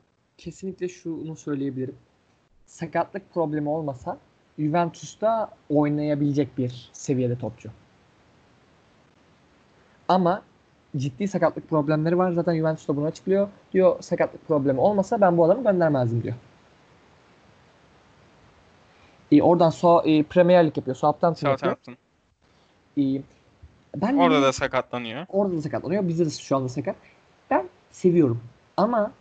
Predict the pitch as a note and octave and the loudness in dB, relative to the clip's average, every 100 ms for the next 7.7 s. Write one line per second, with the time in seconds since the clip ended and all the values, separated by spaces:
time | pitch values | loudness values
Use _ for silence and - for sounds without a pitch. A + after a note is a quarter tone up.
0 | _ _ _ _ _ _ - C3+ B2+ B2 | _ _ _ _ _ _ -8 -6 -6 -10
1 | - _ _ _ _ _ _ _ _ _ | -20 _ _ _ _ _ _ _ _ _
2 | _ - B2+ B2 - A3+ G#3+ D3+ C3 - | _ 2 2 0 0 2 2 2 0 -2
3 | F3+ A3 F#3+ G3 D#3 E3 F#3+ F#3+ F#3 - | 0 4 4 2 2 0 0 -2 -4 0
4 | F3 F3+ - _ - F3 G3 - D#3 D3+ | -2 -2 -12 _ -10 -6 -6 0 0 2
5 | D3 C3 - - _ _ _ _ _ _ | -2 -4 -10 -20 _ _ _ _ _ _
6 | _ _ _ _ _ _ _ _ C#3+ B2+ | _ _ _ _ _ _ _ _ 0 0
7 | A#2 D3 D3+ - F#3+ D3 | 4 4 4 0 2 2